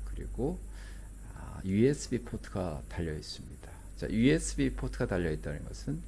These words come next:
최근 삼, 사 년 내에 지었거나 아니면 리노베이션을 마쳤다는 것입니다. 자, 역시 이 룸은 지금 리노베이션 한 지 한 이 년 정도밖에 안 됐습니다. 그래서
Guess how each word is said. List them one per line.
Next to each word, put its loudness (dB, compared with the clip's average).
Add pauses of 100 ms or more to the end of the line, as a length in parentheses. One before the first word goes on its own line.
최근 -2
삼, -4
사 -2
년 2
내에 -2 (300)
지었거나 0 (120)
아니면 -2
리노베이션을 2
마쳤다는 -4
것입니다. -10 (800)
자, 2
역시 0
이 6
룸은 4 (400)
지금 -2 (140)
리노베이션 4
한 0
지 -2
한 0
이 6
년 8
정도밖에 0
안 0
됐습니다. -8 (220)
그래서 -10